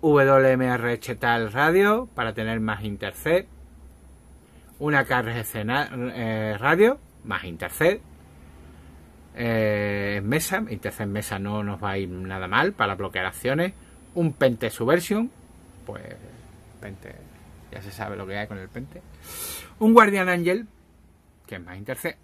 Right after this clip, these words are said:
un Papilión y un Warzone Hunting Ground para ir rellenando nuestros vampiros. Aparte de la habilidad de Ka-, de Dimitra, que nos va a ayudar a rellenar a nuestros vampiros.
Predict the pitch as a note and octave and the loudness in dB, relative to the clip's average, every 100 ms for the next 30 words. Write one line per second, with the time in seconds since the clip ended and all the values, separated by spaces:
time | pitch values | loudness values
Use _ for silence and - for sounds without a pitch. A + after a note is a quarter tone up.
0 | _ G3 F3 D#3+ C#3+ C#3+ F3+ F#3+ F#3+ - | _ -4 0 0 0 0 0 -2 -4 -6
1 | D#3+ D#3+ D3 C#3 C3 A2 B2 A2+ G#2+ G2 | -2 0 0 -2 -2 -4 -8 -8 -8 -10
2 | G2 F#2+ F#2+ G2+ G#2+ G#2+ G#2+ G#2 G#2+ G#2 | -12 -10 -10 -10 -10 -8 -8 -8 -10 -10
3 | G2 F#2+ G#2 F#2 F2 F2+ G#2+ A#2+ D#3+ - | -12 -12 -12 -12 -14 -10 -8 -8 -12 -20
4 | - - - - - - - _ - - | -20 -20 -20 -20 -20 -20 -20 _ -20 -20
5 | - - - - - - - - C#3 C#3+ | -20 -16 -14 -14 -20 -20 -14 0 4 4
6 | C#3 - C#3+ C3+ A#2 A2+ G#2+ F#2+ G#2+ B2+ | 2 0 -4 -2 -2 -4 -6 -6 -4 -4
7 | B2 A2 G#2+ - A2+ G#2+ G2 A2 F3 - | -4 -6 -8 -6 -6 -6 -6 -4 -6 -6
8 | F2+ - F#2 F2+ E2+ G2 F#2+ F#2+ G2 A2+ | -14 -14 -16 -16 -10 -8 -8 -8 -6 -6
9 | G#2+ G2+ E2+ F2 F#2 F#2 F#2+ G#2 F#2 G2 | -6 -8 -12 -12 -12 -14 -14 -14 -14 -12
10 | D3+ A#2 | -12 -14